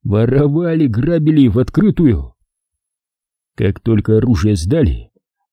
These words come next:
К П захватил отряд самообороны Северного Карабаха. Командовал этим отрядом бывший учитель математики и физики средней школы номер десять города Мингичаура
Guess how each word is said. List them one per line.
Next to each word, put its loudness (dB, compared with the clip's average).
К -2
П -2
захватил -2
отряд -2
самообороны 2
Северного 0
Карабаха. -2
Командовал 0
этим 2
отрядом -2
бывший -4
учитель -2
математики 0
и 2
физики -2
средней -2
школы -2
номер 2
десять -2
города 2
Мингичаура 0